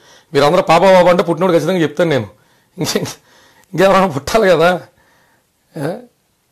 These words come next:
నా-, నాకు తెలియదు ఇంకా, ఇంకా ఆడు కూడా వెయిటింగ్లో ఉంచాడు నన్ను. ఏం చెప్తాను నేను, నన్ను అన్న రకరకాల నా జాతకం అలా ఉన్నట్టుంది. ఉం? ఇంకా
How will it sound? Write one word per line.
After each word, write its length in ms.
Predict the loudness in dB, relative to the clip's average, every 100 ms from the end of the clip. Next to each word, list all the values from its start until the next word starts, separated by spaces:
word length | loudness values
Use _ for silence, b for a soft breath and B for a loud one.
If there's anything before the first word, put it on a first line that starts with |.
| _ _ _ _ _ _ _ _ _ _
నా-, 460 | -20 -12 -8 -8 -8
నాకు 180 | -10 -4
తెలియదు 240 | 0 2
ఇంకా, 320 | 2 2 4
ఇంకా 200 | 2 2
ఆడు 140 | 2 2
కూడా 120 | 2
వెయిటింగ్లో 320 | 2 0 -2
ఉంచాడు 200 | -2 -2
నన్ను. 220 | -2 -2
ఏం 320 | -4 -4 -2 -2
చెప్తాను 300 | -6 -6 -6
నేను, 120 | -2
నన్ను 200 | -2 0
అన్న 340 | 0 0 0
రకరకాల 320 | 0 -2 -2
నా 160 | 0 0
జాతకం 300 | 0 -2 -2
అలా 120 | 0
ఉన్నట్టుంది. 540 | 0 -4 -6 -10 -10 -16 -20
ఉం? 240 | -18 -16 -18 _ _ _ _ _ _ _ _ _ _ _ _ _ _ _ _ _ _ _ -2
ఇంకా 300 | 2 2